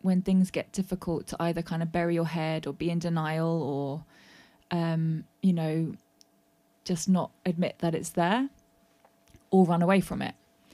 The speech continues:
And, um, Chasing Shadows is almost kind of, kind of making friends with them, actually, kind of making friends and going, "Okay, I know you're there, um, and we need to figure this out. So let's, let's run, run together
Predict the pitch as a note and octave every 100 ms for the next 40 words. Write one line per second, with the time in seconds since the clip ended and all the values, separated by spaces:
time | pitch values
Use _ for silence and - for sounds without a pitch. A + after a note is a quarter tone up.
0 | - - - _ F3+ F#3 F#3 F3+ F3+ F3+
1 | F3+ - - G3 F#3+ F#3 F#3 F3+ F3 E3+
2 | F3 F#3 F#3+ G3 F#3+ F#3 F#3 - - _
3 | _ _ _ _ _ _ _ _ _ _
4 | - A3+ A3 G#3 - F4+ F4 D#4+ C#4+ C4
5 | C4 A#3 C4 C4 C#4 A#3 D#4+ F#4 - -
6 | G#3+ - G#3 A3+ B3 A#3+ A3+ A3 A3 G#3
7 | G3 G#3 F#3+ F#3 F3+ F3+ G#3+ A3 F#3+ F3
8 | F#3 F#3 F3+ F3 F3 E3 F#3+ F#3+ - -
9 | - _ - F#3+ F#3 F3+ F#3 F#3 F#3 -
10 | _ - F#3 F3+ F3+ F#3+ F3+ E3+ - E3+
11 | D#3+ E3 D#3+ D#3+ - - - F3 E3 E3
12 | E3 - - - _ - F#3 - - -
13 | F3+ F3+ F#3 F3+ F3 E3+ F3+ - F#3 F#3+
14 | F#3+ G3 F3+ G2 E3